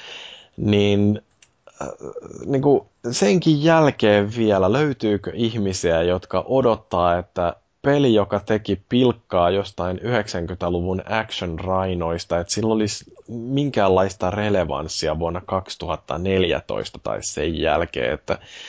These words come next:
siis me nähtiin jo Bulletstorm, joka oli hauska peli, ja joka, äh, se niinku teki sitä sellaista samanlaista perseilyä kuin mitä Duke Nukemissa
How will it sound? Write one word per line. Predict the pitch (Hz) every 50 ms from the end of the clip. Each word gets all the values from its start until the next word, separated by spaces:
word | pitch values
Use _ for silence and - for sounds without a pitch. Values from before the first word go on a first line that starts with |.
| - - - _
siis | - - 113 127
me | 131 131
nähtiin | 143 156 170 160 - - - 104
jo | 98 92
Bulletstorm, | 101 113 123 143 156 147 131 113 104 101 - - - - 101 95 92 90 92
joka | 92 92 90 - - 95 95
oli | 95 90 90
hauska | - 120 117 117 104 101 - - - 87 90
peli, | - - 85 85 85 87 87 87 - - _ _ -
ja | 90 92 90
joka, | 92 92 92 92 - 95 92 92 90 82 - - _ _ _ -
äh, | 78 78 82 85 80 82 85 78 73 65 50 50 50 - _ _ _ - 67 69 - - -
se | 107 - - - - - - - 123
niinku | 123 131 120 131 123 113 - - - - - - - - - _ _ _ _
teki | - 160 160 180 165
sitä | - - 123
sellaista | 131 123 120 120 - - 107 - - _ -
samanlaista | - - 139 147 139 117 101 101 104 - - 101 - _
perseilyä | - 117 120 120 113 - - 98 92 92 85 85 87
kuin | - 92 92
mitä | 92 - 95 110
Duke | 117 113 - 110
Nukemissa | 104 95 92 95 90 92 90 - -